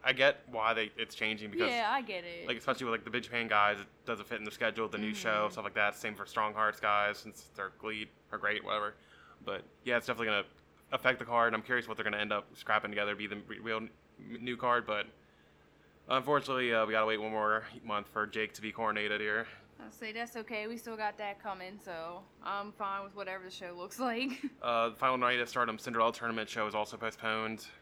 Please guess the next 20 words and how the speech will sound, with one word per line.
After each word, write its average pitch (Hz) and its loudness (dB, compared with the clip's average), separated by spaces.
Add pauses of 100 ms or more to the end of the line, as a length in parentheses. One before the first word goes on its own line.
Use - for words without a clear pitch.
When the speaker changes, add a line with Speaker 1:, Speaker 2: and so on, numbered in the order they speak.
(260)
Speaker 1:
which 110 -8
is 107 -12
gonna 107 -2
take 107 -6
place 107 -2
in 110 -4
Oda 110 0
Ward. 110 2
I, 82 -4 (180)
I 117 0
don't 180 -2
think 202 -2
they've 127 -2 (100)
announced 107 2
when 107 -2
it's 104 -4
gonna 101 -4 (560)
take - -10
place 107 -2
now, 104 2